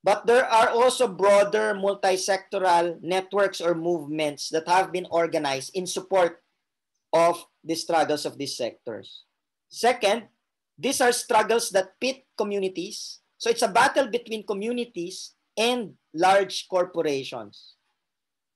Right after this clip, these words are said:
And unfortunately, in most of these cases, governments or the state take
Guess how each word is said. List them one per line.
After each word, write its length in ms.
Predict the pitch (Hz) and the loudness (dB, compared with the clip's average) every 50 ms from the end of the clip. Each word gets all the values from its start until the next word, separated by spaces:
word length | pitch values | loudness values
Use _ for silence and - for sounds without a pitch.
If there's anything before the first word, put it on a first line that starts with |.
| _ - | _ 2
And 240 | 208 233 240 220 - - | 2 2 2 0 -2 -2
unfortunately, 720 | 196 208 202 - 254 269 285 285 302 294 277 277 240 226 | -2 -2 0 2 2 2 2 2 -2 -4 -4 -4 -6 -8
in 200 | 214 226 214 208 | -6 -6 -6 -4
most 280 | 208 226 269 302 294 302 | 0 2 2 2 2 0
of 100 | 262 247 | -4 -4
these 220 | 247 240 - - | -4 -4 -4 -4
cases, 680 | - 233 226 233 208 - 180 151 156 170 170 - - - _ _ _ _ _ _ _ _ _ _ _ _ _ _ _ _ _ _ _ - | -2 -2 -2 -2 -2 -4 -2 -2 -2 -2 -4 -6 -10 -12 _ _ _ _ _ _ _ _ _ _ _ _ _ _ _ _ _ _ _ 0
governments 1120 | - 233 247 254 262 277 269 247 202 175 151 131 - _ _ _ - - - - - - _ _ _ _ - | 2 4 4 6 6 4 4 4 2 0 -2 -2 -6 _ _ _ -16 -16 -14 -14 -16 -20 _ _ _ _ -10
or 80 | 151 151 | -8 -4
the 100 | 156 175 | -2 -2
state 480 | 175 - - - 247 240 233 - - _ _ _ _ _ _ _ _ _ _ _ _ - | -2 -2 0 4 4 4 4 2 -2 _ _ _ _ _ _ _ _ _ _ _ _ -2
take 240 | 196 208 208 208 - | 0 0 0 -2 -6